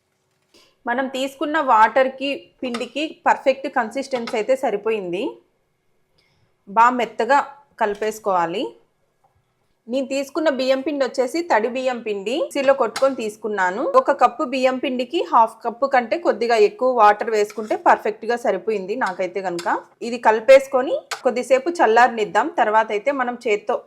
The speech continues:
మెత్తగా కలుపుకోవాలి. ఇప్పుడైతే కొద్దిసేపు వీటిని చల్లారనిద్దాము, పక్కన పెట్టేసుకుందాం. తర్వాత అయితే స్టవ్ పైన ఇంకొక గిన్నె పెట్టుకొని ఒక కప్పు వాటర్ అయితే వేసుకుందాం.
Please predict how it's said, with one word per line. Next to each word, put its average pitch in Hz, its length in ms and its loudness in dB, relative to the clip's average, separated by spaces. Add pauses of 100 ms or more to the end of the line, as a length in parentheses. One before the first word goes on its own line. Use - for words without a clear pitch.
(140)
మెత్తగా 220 400 -4 (100)
కలుపుకోవాలి. 180 640 0 (180)
ఇప్పుడైతే 214 400 0
కొద్దిసేపు 220 460 -4
వీటిని 226 260 -6 (240)
చల్లారనిద్దాము, 202 760 0 (100)
పక్కన 208 300 -8
పెట్టేసుకుందాం. 180 640 -10 (140)
తర్వాత 233 400 2
అయితే 226 220 -4 (540)
స్టవ్ 262 280 4
పైన 285 220 2
ఇంకొక 233 320 -2
గిన్నె 226 240 -2
పెట్టుకొని 226 420 -4 (120)
ఒక - 200 -16
కప్పు 233 300 -2
వాటర్ 208 300 4
అయితే 214 220 0
వేసుకుందాం. 180 540 -6